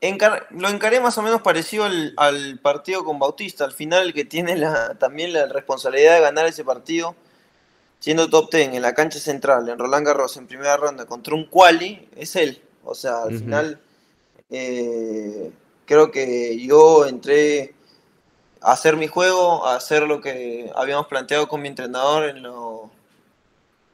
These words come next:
Speaker 1: la noche anterior. Y nada, y jugar. Al final,
Speaker 2: Ujú.
Speaker 1: hay que jugar, hay que competir. Eh,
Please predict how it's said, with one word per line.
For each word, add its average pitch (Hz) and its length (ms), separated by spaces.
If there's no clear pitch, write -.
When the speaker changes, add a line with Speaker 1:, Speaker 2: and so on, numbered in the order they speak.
Speaker 1:
la 123 100
noche 143 240
anterior. 151 540
Y 202 100
nada, 208 300
y 147 60
jugar. 190 500
Al - 160
final, 214 460
Speaker 2:
Ujú. 117 60
Speaker 1:
hay 156 140
que 156 100
jugar, 160 340
hay 147 80
que 143 100
competir. 147 640
Eh, 113 720